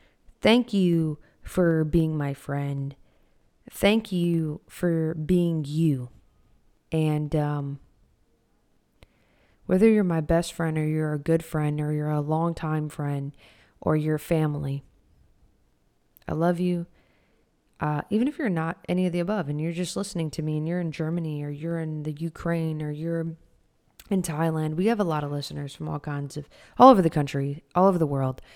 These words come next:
Uh, thank you for listening and tuning in to this update episode. Um, I do wanna get back into the books because I love books, but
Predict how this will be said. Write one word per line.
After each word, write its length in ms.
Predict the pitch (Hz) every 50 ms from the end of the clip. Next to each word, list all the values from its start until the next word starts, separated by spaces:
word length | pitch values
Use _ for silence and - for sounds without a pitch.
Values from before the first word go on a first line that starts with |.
| - - - - - - - - - - - -
Uh, 240 | - 170 165 170 175 - -
thank 320 | - - 247 294 277 -
you 160 | - 147 147 -
for 220 | - - - 196
listening 400 | 180 196 202 196 - 180 160 156
and 100 | 160 156
tuning 320 | - - 196 180 170 156 147
in 260 | 139 139 139 139 139
to 160 | - - -
this 160 | 156 156 151 -
update 340 | 147 143 - 143 139 135
episode. 560 | 139 135 - 139 - - 143 135 135 127 - - - - - - - - - - - - -
Um, 480 | 170 170 175 175 165 165 165 156 - - _ _ _ _ _ -
I 120 | - 214 233
do 220 | 185 240 254 277
wanna 220 | 254 247 233 196
get 260 | 175 147 175 165 - -
back 280 | 156 151 165 175 -
into 240 | 208 196 180 - 160
the 100 | 143 139
books 520 | 135 143 147 190 208 - - - - -
because 280 | - - - - 170 156
I 60 | 160
love 280 | 160 180 214 220 147 -
books, 460 | - - - - - - - - - - - -
but 320 | - 196 - - - -